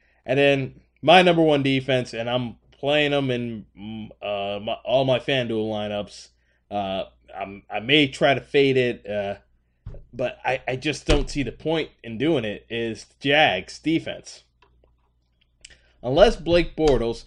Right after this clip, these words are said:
and it's a, I mean, it's a definite possibility that Blake Bortles screws this up, but the matchup with the Jags defense against the Chargers offense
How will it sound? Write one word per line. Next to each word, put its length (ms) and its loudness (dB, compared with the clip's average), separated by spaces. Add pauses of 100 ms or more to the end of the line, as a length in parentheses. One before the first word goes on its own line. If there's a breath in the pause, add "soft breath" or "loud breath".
(220 soft breath)
and 160 -2
it's 260 2
a, 200 -2 (160)
I 100 -2
mean, 300 0
it's 220 2
a 120 6
definite 440 2
possibility 480 2
that 140 0
Blake 260 0
Bortles 260 0
screws 380 -4
this 220 -6
up, 340 -6 (500)
but 460 4 (800)
the 360 0
matchup 720 2
with 280 -4
the 80 -12
Jags 460 0
defense 500 -2
against 360 -6
the 80 -2
Chargers 640 -2
offense 680 -4